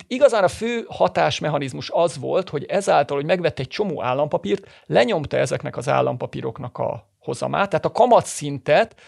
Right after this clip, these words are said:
az egész gazdaságban nulla közelébe nyomta azért, hogy a bankok, hogyha van olyan jelentkező, aki elég bátor egy ilyen nagy gazdasági válságban is, hogy valamilyen projektet meg akar valósítani, akkor nagyon olcsó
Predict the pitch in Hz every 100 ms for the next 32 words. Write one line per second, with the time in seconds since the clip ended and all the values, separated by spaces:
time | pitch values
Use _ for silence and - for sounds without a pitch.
0 | - - 156 214 214 180 147 170 165 165
1 | - 143 143 143 170 180 151 123 - 151
2 | 147 135 113 120 139 151 170 180 226 156
3 | 135 147 196 _ - - - - 160 -
4 | 143 160 190 202 - 165 - - 139 123
5 | 117 _ _ - 190 180 151 110 - 160
6 | 156 127 143 135 131 131 123 123 143 131
7 | 123 131 127 - 113 113 110 131 120 117
8 | - 123 120 117 120 - 120 120 123 120
9 | 120 151 139 120 - 151 123 - 120 139
10 | 131 - 135 185 226 208 208 - - 208
11 | 240 220 180 180 170 156 139